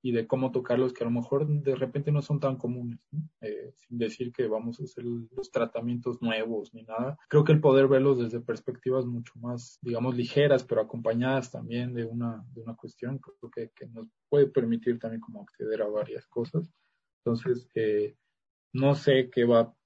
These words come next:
qué va a ser después y comentarios, llamadas, yo qué sé. La idea estaría interesante, pues, que si haya como una interacción con quien nos escucha. Eh, comentarios de Facebook, pues ahí también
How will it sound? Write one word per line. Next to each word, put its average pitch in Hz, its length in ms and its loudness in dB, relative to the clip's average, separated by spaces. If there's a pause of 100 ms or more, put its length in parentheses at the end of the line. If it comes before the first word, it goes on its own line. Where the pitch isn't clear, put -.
(220)
qué 123 120 0
va 117 100 6
a 113 60 2
ser 117 260 -6 (100)
después 113 720 0
y 113 320 -12 (160)
comentarios, 110 760 -2
llamadas, 107 520 -8
yo 117 120 -10
qué - 140 -6
sé. 127 340 -4 (300)
La 113 140 -4
idea 117 320 2
estaría 110 400 -4
interesante, 110 520 -6
pues, - 160 -10
que - 120 -4
si - 120 -6
haya 113 200 2
como 113 160 -14
una 110 100 -14
interacción 113 840 -8
con 110 200 -20
quien 110 160 -18
nos 104 200 -16
escucha. 156 540 -6 (560)
Eh, 104 160 -4
comentarios 107 600 -4
de 101 80 -2
Facebook, 120 580 0
pues 123 160 2
ahí 120 160 6
también 117 480 0